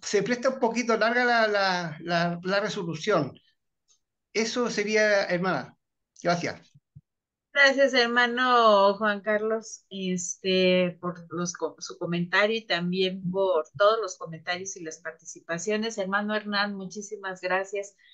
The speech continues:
Speaker 2: por su instrucción de esta tarde, por su tiempo, y yo sé que siempre lo hace con mucho ánimo, con mucho amor.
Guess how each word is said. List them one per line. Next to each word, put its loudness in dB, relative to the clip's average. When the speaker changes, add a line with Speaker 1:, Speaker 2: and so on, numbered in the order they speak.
Speaker 2:
por 2
su -2
instrucción -2
de 0
esta -8
tarde, 2
por -14
su -16
tiempo, -4
y -2
yo 0
sé -6
que -4
siempre -6
lo -2
hace -6
con -14
mucho -4
ánimo, -2
con -12
mucho -16
amor. -14